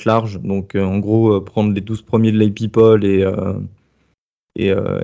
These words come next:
et, et voilà, faire des playoffs, euh, à partir de ça. Mais non, ça sera un truc du genre, euh,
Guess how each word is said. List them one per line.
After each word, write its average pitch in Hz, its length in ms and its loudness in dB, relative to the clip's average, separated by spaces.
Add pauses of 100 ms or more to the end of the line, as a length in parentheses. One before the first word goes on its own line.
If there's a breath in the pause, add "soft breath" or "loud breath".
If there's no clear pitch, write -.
et, 101 380 0
et 104 60 4
voilà, 104 300 4
faire 101 220 -2
des 95 100 -4
playoffs, 101 460 -2
euh, 95 280 -2
à - 60 -6
partir 95 320 -6
de 98 80 0
ça. 117 360 -2 (460 soft breath)
Mais 101 180 -4
non, 113 220 0
ça - 120 -8
sera - 160 -4
un 104 40 -2
truc 110 180 -6
du 104 100 -4
genre, 110 360 4
euh, 98 200 0